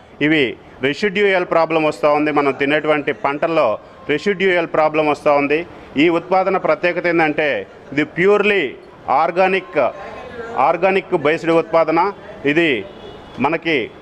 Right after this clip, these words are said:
మనుషులకు కానీ పక్షులకు కానీ అదేవిధంగా గాలి కాలుష్యం, నీటి కాలుష్యం వీటన్నిటికీ కూడా ఎంతో ఉపయోగకరంగా ఉన్న, ఉండేటువంటి ఉత్పాదన. దీన్ని మేము నిన్న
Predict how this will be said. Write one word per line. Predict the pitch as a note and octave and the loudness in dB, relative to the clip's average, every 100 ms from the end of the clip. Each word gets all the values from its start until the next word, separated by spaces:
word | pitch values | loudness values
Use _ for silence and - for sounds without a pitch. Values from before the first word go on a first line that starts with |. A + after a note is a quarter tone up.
| - - - A#2 | -20 -20 -6 -4
మనుషులకు | E3 E3+ G3 F3 | -2 -2 -2 0
కానీ | F#3 F3+ F#3 F#3 - - - - | 0 2 -2 -2 -10 -18 -20 -4
పక్షులకు | D3 C#3+ - F3+ | -4 -2 -2 -2
కానీ | E3 E3+ E3 D#3+ D#3+ - - A2 | 2 0 2 -2 -4 -12 -6 -2
అదేవిధంగా | D3+ F3 E3 E3 D#3+ D3 C3+ | 0 0 0 0 2 2 2
గాలి | D#3+ F3 E3+ E3 - | 0 0 -2 -4 -2
కాలుష్యం, | D#3 D#3+ D#3 E3 D3+ | -2 -2 -2 0 2
నీటి | D3 E3 E3+ | 2 2 0
కాలుష్యం | D#3+ D#3+ D3+ D#3+ | 2 0 0 0
వీటన్నిటికీ | D3+ D3 C#3+ D#3+ E3+ E3 D3+ | 2 2 0 0 -2 -2 0
కూడా | D3 C#3+ A2+ - - - C3+ | 2 2 2 -2 -20 -8 -4
ఎంతో | D3 E3+ F3 B2 - - - - - - - - | -2 0 0 0 -6 -20 -20 -20 -20 -18 -8 -6
ఉపయోగకరంగా | C#3 G3 G3+ G3 F#3+ E3+ E3+ E3 D#3+ | 0 2 4 2 2 0 2 2 2
ఉన్న, | D#3+ D3+ - | 0 -2 -2
ఉండేటువంటి | C#3 D#3 D3+ D3 C#3+ | 0 0 0 -2 0
ఉత్పాదన. | C#3 C3+ D3+ D3 C#3 C3+ C3+ - - C3 | -2 0 -2 0 0 -2 -4 -14 -10 -4
దీన్ని | B2+ D#3+ D#3 D3 | 0 0 0 0
మేము | C#3 G#2 - - - - - | -2 -4 -8 -20 -20 -20 -6
నిన్న | A#2 D3 | -2 0